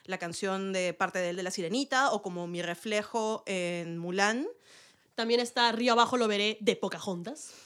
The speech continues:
Speaker 1: Y creo que la canción de El Mago y Yo encaja perfectamente dentro de esta composición donde conocemos cuáles son las motivaciones que guían la vida de Elphaba hasta ese momento, ¿verdad? O sea, establece el punto de partida del personaje. Yo creo que por eso,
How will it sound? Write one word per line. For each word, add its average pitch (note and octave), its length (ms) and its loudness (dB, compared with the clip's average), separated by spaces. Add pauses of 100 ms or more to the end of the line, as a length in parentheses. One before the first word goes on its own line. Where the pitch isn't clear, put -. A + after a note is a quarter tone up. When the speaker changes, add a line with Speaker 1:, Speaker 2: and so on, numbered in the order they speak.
(280)
Speaker 1:
Y D4 400 4
creo D#4 200 2
que F#4 120 -2
la D4+ 160 -2
canción C4+ 540 0
de C#4 380 6
El G#3 160 2
Mago C4 320 4
y G#3 160 -4
Yo G3+ 260 0
encaja A3 400 -4
perfectamente B3+ 800 -4
dentro A3+ 320 -4
de F#3 140 0
esta G3 240 -8
composición G3 760 -6
donde G3 400 -4 (220)
conocemos B3+ 640 -2
cuáles A#3 220 -6
son A#3+ 100 -8
las A#3+ 100 -8
motivaciones A3+ 800 -4
que G#3 380 -2
guían A#3+ 480 -2
la F3+ 80 -2
vida F#3+ 200 0
de F#3 120 2
Elphaba G#3 340 -2
hasta F3 240 -6
ese F3+ 180 -8
momento, E3+ 520 -10
¿verdad? - 180 -10 (220)
O G3 80 -4
sea, G#3+ 80 -2
establece B3+ 400 -2
el B3 80 -6
punto C#4 240 -2
de C4+ 80 0
partida G#3+ 460 -4
del G3+ 120 -2
personaje. E3+ 480 -8
Yo E3 80 -8
creo G3 140 -6
que G#3+ 80 -2
por G3+ 240 0
eso, A#3+ 380 2